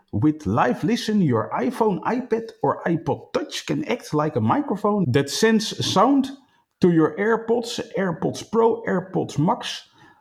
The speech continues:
Powerbeats Pro or Powerbeats Fit Pro. Live Listen can help you hear a conversation in a noisy area or even hear someone speaking across the room."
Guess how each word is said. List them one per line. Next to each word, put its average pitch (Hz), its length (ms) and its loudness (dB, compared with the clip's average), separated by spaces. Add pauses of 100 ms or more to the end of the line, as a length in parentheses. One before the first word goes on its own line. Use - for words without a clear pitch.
(220)
Powerbeats 214 640 2
Pro 208 260 2
or 170 300 -2
Powerbeats 170 800 0
Fit - 400 -6
Pro. 110 460 -2 (440)
Live 190 400 0
Listen 208 360 0
can 117 180 -2
help 165 320 0
you 110 260 0
hear 196 380 2
a - 80 -6
conversation 156 880 -2
in 139 200 -2
a 104 40 0
noisy 135 560 0
area 170 580 -2 (280)
or 110 220 0
even 175 340 4
hear 151 300 4
someone 117 440 2
speaking 175 680 -2
across 139 500 -2
the 139 100 4
room." 139 440 0